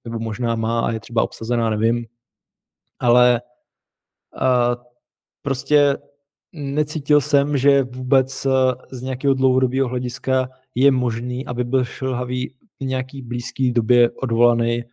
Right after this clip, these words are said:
po tom, co se stalo vlastně na posledním reprezentačním srazu. Jo, předtím jako jsem bral, že ne, to prostě je blbost,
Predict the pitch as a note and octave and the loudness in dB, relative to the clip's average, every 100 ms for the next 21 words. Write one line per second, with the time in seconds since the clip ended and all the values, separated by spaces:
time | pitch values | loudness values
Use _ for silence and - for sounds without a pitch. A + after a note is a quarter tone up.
0 | _ _ _ B2 B2 B2 A#2+ - B2+ A2+ | _ _ _ -6 0 0 0 -8 -10 -4
1 | B2 A#2+ A#2+ A#2+ A#2+ A#2 A#2 _ - A#2+ | 0 2 0 -2 -4 -4 -6 _ -8 -4
2 | A#2 A#2 B2 A#2+ A#2 A#2+ A#2 A#2+ A2 A2+ | -2 -2 -4 -4 -2 0 0 0 -2 0
3 | A2+ - A2+ - G#2+ G2 F#2+ _ _ _ | 0 -2 -4 0 0 -2 -8 _ _ _
4 | _ _ - C#3+ - D3 C#3+ C3 C3 - | _ _ 4 4 4 0 0 0 0 0
5 | B2 A#2 A#2+ G#2+ G#2+ C3 C3+ A#2 A#2 - | 2 6 6 4 2 2 0 -2 -8 -4
6 | A#2+ A2+ A2 A2+ A#2+ C3+ C3+ | 0 2 2 0 2 2 2